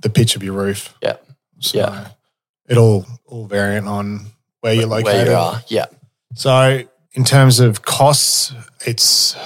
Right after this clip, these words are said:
Speaker 1: sort of how long's a piece of string, but
Speaker 2: Yeah, I mean, to get the, the structural elements done and the, the actual lift in the house, you're probably gonna lift it. You might slide it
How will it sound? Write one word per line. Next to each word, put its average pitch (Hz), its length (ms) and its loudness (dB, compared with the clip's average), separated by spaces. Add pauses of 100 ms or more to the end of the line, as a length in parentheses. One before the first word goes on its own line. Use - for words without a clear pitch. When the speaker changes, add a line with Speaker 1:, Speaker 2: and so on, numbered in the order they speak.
(120)
Speaker 1:
sort 113 300 0
of 98 100 -4
how 104 160 -2
long's 107 240 -2
a 117 60 -8
piece 107 200 0
of - 60 -4
string, 117 400 0 (140)
but 101 440 -2 (720)
Speaker 2:
Yeah, 120 360 2
I 123 80 2
mean, 123 300 2
to 135 160 -2
get 135 340 0
the, 113 640 2 (120)
the 110 120 2
structural 113 720 2
elements 113 440 2
done 143 440 2
and 107 500 0 (380)
the, 156 320 4
the 117 140 4
actual 104 440 2
lift 110 380 0
in 110 140 4
the 101 80 2
house, 110 520 2
you're - 60 -2
probably 104 260 2
gonna 104 160 0
lift 107 300 0
it. 139 120 2
You 107 80 -2
might 110 260 2
slide 95 420 2
it 104 160 -2